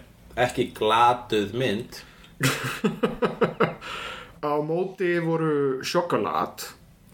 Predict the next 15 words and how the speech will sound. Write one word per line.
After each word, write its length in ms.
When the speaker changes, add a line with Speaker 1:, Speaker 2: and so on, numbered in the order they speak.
Speaker 1:
Hún, 220
hún, 240
hún 160
var 140
ekki, 180
hún 140
var 100
ekki 160
betur 220
en 60
Gladiator. 440
Speaker 2:
Crouching 640
Tiger, 420
Hidden 320
Dragon. 460